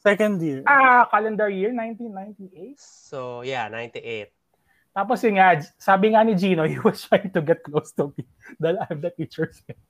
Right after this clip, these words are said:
Speaker 2: Siya naman, ako naman, ramdaman ko, ah,
Speaker 3: Na-
Speaker 2: parang gusto niya, gusto niya yung ginagawa,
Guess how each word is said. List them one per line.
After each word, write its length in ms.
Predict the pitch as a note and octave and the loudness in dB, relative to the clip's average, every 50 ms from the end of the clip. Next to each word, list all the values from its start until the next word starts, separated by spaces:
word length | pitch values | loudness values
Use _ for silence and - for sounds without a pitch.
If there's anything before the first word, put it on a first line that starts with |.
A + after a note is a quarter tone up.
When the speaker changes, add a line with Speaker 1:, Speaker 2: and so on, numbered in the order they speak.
| _ _ _ _ _ - - | _ _ _ _ _ -20 -20
Speaker 2:
Siya 160 | - - C4+ | -2 2 4
naman, 240 | A#3+ A3+ A#3 A#3+ C4 B3+ A#3+ | 6 6 4 4 2 0 0
ako 240 | A3+ A3+ A#3 A#3 | 2 4 4 4
naman, 240 | A#3+ A3+ G#3+ G#3+ G3+ | 4 4 2 2 2
ramdaman 480 | G#3+ G#3+ A3 G3+ A3 G#3+ G#3+ G#3+ G3 - | 0 0 2 2 2 2 2 0 -2 -2
ko, 240 | F3 D3+ D3 - - _ _ _ - _ _ _ _ _ _ _ _ _ _ _ _ _ _ _ _ _ _ _ _ _ _ _ _ _ _ _ _ _ | -2 -2 -2 -2 -8 _ _ _ -20 _ _ _ _ _ _ _ _ _ _ _ _ _ _ _ _ _ _ _ _ _ _ _ _ _ _ _ _ _
ah, 240 | - G3 G#3 G#3 G#3+ | -6 -4 -2 0 -2
Speaker 3:
Na- 60 | G#3 - | 0 2
Speaker 2:
parang 320 | B3 B3+ C4 C#4 C#4 C#4 C#4 C#4 C4 B3 A#3 _ _ _ _ _ _ _ _ | 2 2 2 0 -2 -4 -6 -8 -10 -10 -14 _ _ _ _ _ _ _ _
gusto 320 | F3+ E3 A3 A3+ - D4 | -6 -6 -4 -4 -2 -2
niya, 160 | C#4+ D4+ C#4 | 0 2 2
gusto 400 | A3 G#3 B3 E3 G#3 B3 A#3+ D4+ | 0 0 2 2 0 2 2 0
niya 160 | D4 D4+ D4+ D4 | -2 0 0 2
yung 80 | C4 | 2
ginagawa, 880 | G#3 B3 A#3+ A#3 A3 G#3+ G3 F#3 G3 G3 F#3+ F#3 F3 E3+ E3 E3 D#3+ | 2 4 4 6 4 4 4 4 6 6 8 8 8 8 6 4 2